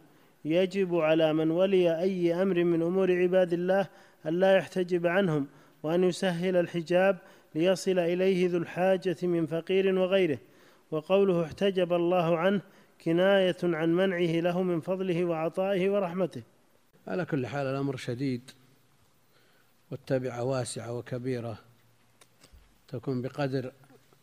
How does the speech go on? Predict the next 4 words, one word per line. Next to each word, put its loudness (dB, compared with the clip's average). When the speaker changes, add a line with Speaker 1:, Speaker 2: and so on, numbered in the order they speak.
Speaker 2:
الأمانة -4
التي -10
تحملها -6
الإنسان، -8